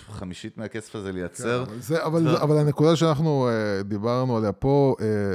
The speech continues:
Speaker 2: והיא הנקודה שהיא
Speaker 1: תודה
Speaker 2: שמה עליה את
Speaker 1: שהייבשת אותי.
Speaker 2: הדגש, כן, אני,
Speaker 1: כן.
Speaker 2: זה אחד הדברים שאני הכי נהנה, זה לגרום לך
Speaker 1: לייבש
Speaker 2: לה-,
Speaker 1: אותי.
Speaker 2: להתייבש ולהתבייש.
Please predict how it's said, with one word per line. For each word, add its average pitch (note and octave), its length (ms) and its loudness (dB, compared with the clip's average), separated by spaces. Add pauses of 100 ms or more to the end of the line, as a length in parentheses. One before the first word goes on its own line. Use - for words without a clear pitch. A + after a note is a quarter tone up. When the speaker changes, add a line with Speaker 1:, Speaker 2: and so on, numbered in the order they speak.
(160)
Speaker 2:
והיא G2+ 300 0
הנקודה G#2+ 460 -6
שהיא - 220 -14
Speaker 1:
תודה G#2+ 240 -2
Speaker 2:
שמה A2+ 80 0
עליה A#2 180 -2
את F#2 100 0
Speaker 1:
שהייבשת G2+ 180 -2
אותי. G2 220 -2
Speaker 2:
הדגש, C3+ 240 0
כן, C3 220 -4
אני, A#2 200 -2 (280)
Speaker 1:
כן. B3 120 -8
Speaker 2:
זה E3 300 2
אחד E3+ 200 2
הדברים D#3 400 6
שאני C3 200 2
הכי B2 240 0
נהנה, C3 440 2
זה G#2 160 -2
לגרום A#2 300 0
לך C#3+ 120 0
Speaker 1:
לייבש A2+ 300 0
Speaker 2:
לה-, G2 140 -6
Speaker 1:
אותי. F2 140 -8
Speaker 2:
להתייבש A#2 580 0
ולהתבייש. A#2+ 280 0